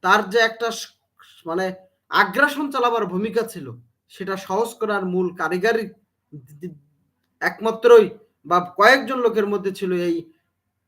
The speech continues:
এই যে আরাফাত, তারপর আপনার এই হাসানুল হক ইনু এবং রাশেদ খান মে-, মেননের মতো লোকজন। আপনারা জানেন রাশেদ খান মেননকে আটক করা হয়েছে, আবারও তাকে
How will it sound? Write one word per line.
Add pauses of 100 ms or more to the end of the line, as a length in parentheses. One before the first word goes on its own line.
(100)
এই
যে
আরাফাত, (220)
তারপর
আপনার
এই
হাসানুল
হক
ইনু (640)
এবং (140)
রাশেদ
খান
মে-,
মেননের
মতো
লোকজন। (800)
আপনারা
জানেন (100)
রাশেদ
খান
মেননকে
আটক
করা
হয়েছে, (540)
আবারও
তাকে